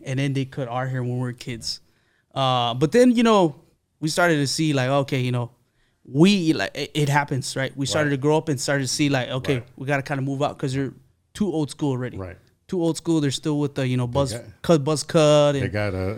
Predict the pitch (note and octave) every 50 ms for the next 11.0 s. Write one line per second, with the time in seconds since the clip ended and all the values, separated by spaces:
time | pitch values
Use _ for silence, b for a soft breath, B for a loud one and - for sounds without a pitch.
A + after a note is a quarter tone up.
0 | A2+ F2+ G2+ G#2 A2 A2 G2 - - A#2+ A2+ G#2 - G#2+ A2+ A2+ G#2+ - - A2
1 | A2+ A2 - G#2 G2 F2+ F2 - - G#2+ G#2 - - F2+ D#2+ F2+ F#2+ F2+ - B2+
2 | C3+ C#3 C3+ - E3+ D#3 C3+ A#2+ - - - - F2 E2+ C#3+ C3+ C3 B2+ - D3+
3 | C3+ C3 C3+ C3 C3 - - - D3+ C#3 F3 A3+ A3+ D#3+ C#3 A#2+ - _ - _
4 | _ _ _ _ _ _ _ _ _ _ _ _ _ _ _ _ _ C3 C3+ -
5 | A3 A3+ F3+ - - D3 C3 A#2+ - - C#3 C3 C3 D#3 G3+ B3 B3 A#3 - -
6 | A#3+ A#3 - - G#3+ A3 A#3 A#3+ B3 A#3+ A3+ - D#3+ D#3 C3 C3+ D#3 E3+ F#3 F#3
7 | E3+ - - - - - - _ _ _ _ - C#3+ C#3 C3+ C#3+ D#3+ F#3 E3+ D#3+
8 | E3 F3 F#3 F3+ G3 G3 F#3+ F3+ F3 _ _ _ _ _ _ _ _ _ _ _
9 | C3+ C3+ C3 B2+ B2 A#2 - _ D3 D3 D3+ D#3+ E3+ E3 D3+ D3 D#3+ C#3+ - -
10 | C#3+ C3+ B2+ A#2+ - - - C#3+ D#3 D#3 - - F3+ F3+ F#3 F3+ - - - -